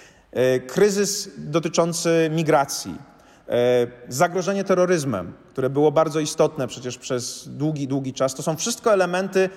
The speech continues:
strachu społecznego, które powodują, że ludzie nie czują się dobrze w świecie i idą za przywódcą, który pokazuje, e,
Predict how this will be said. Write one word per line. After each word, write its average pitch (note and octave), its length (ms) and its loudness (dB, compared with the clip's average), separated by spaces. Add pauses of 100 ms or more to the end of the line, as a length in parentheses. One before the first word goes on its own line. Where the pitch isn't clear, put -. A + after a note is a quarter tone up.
strachu G3+ 520 0
społecznego, C3 840 0 (260)
które D#3+ 180 -4
powodują, E3+ 500 0
że D#3+ 100 0
ludzie F3 460 2 (220)
nie D#3+ 80 -2
czują F#3+ 260 0
się D#3 120 -2
dobrze C3 280 0
w - 40 -8
świecie C#3 520 -4 (340)
i D#3+ 220 -6
idą G3+ 340 2
za D3+ 320 4
przywódcą, D3 720 -4
który C#3 220 -4
pokazuje, C3+ 560 0
e, C3+ 120 2